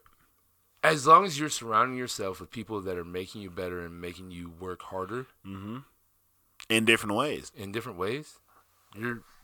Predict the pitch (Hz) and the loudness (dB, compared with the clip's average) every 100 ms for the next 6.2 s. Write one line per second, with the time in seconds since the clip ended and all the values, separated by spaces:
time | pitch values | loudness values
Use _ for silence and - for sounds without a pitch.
0 | - 131 120 92 156 160 - - - - | -14 -12 -10 -10 -8 -10 -14 -20 -20 -20
1 | - - 151 175 226 147 123 113 117 113 | -10 2 10 10 12 6 6 0 2 4
2 | 104 131 226 95 85 - - 117 113 110 | 6 6 4 0 -6 -16 0 4 4 2
3 | 110 110 113 101 101 107 104 107 123 107 | 0 0 -4 -10 0 2 2 -2 0 4
4 | 101 95 104 90 123 120 95 85 101 90 | 2 0 -10 -8 -4 -4 -4 -8 -8 -8
5 | 101 98 90 - 92 90 87 92 95 92 | -4 -2 -2 -4 -8 -8 -10 -6 -2 2
6 | 127 | 2